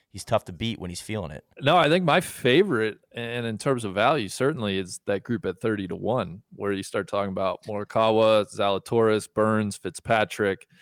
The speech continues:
Speaker 2: I, I think those four guys specifically are extremely interesting.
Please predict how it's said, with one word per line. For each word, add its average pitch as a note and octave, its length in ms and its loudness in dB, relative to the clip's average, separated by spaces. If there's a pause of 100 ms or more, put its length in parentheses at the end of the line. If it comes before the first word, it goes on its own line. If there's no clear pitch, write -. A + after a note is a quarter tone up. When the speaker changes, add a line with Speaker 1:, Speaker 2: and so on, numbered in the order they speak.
(460)
Speaker 2:
I, G#2+ 200 -6
I A2 120 -2
think C#3+ 180 -2
those A2+ 540 2
four G#2 240 -4
guys G2 600 -2
specifically F#2+ 760 -4
are F2+ 260 -4 (180)
extremely A#2 540 -4
interesting. - 560 -14